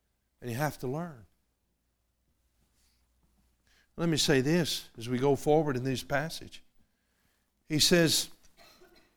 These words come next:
"That they may hear, that they may learn," and what's the next word?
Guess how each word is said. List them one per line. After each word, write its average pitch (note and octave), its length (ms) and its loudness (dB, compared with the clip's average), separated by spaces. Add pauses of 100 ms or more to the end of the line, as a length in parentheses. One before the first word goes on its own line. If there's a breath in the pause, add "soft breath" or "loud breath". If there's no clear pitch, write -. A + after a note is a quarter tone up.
(1400)
"That C#3+ 140 -2
they D3 140 6
may C#3+ 180 6
hear, F3 240 6
that C#3+ 160 2
they C#3+ 120 4
may C3+ 160 4
learn," F3 420 6
and C#3+ 340 2
what's D3+ 180 4
the D3+ 80 -2
next D#3 240 0
word? F3 300 -2